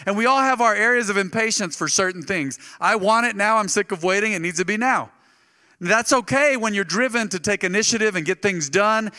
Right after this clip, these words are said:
and not just be lazy. But sometimes, how many of you know sometimes he's working while you're waiting?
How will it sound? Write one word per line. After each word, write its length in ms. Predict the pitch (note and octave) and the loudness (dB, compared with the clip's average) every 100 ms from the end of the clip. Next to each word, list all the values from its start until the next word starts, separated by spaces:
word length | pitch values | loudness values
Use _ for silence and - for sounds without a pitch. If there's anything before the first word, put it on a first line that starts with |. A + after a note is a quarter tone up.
| - | -10
and 140 | D#3+ F3 | -4 0
not 180 | G3 F3 | 0 0
just 220 | F3+ D3+ | -4 -2
be 120 | F#3 | -2
lazy. 440 | F3 A3+ A#3+ F3 | 0 0 0 -2
But 180 | D#3 E3 | -2 -2
sometimes, 460 | - C4 A#3 F3 D#3 | 0 -2 0 -2 0
how 100 | G3+ | -2
many 120 | A3 | -2
of 80 | G3 | -2
you 80 | F#3+ | 0
know 180 | G3+ | 0
sometimes 600 | E3 G#3 G#3 F#3 D#3+ D#3 - - - - _ _ _ _ _ _ _ - | 0 -2 -2 -2 -2 -6 -12 -16 -20 -20 _ _ _ _ _ _ _ -8
he's 300 | E3 D#3 B2+ | -6 -4 -4
working 500 | E3 G3 - C#3+ B2+ | -2 -2 -4 -6 -2
while 200 | B2 B2 | -2 0
you're 100 | A#2+ | -2
waiting? 480 | C#3 C3+ A#2+ G2+ | -2 -2 -4 -10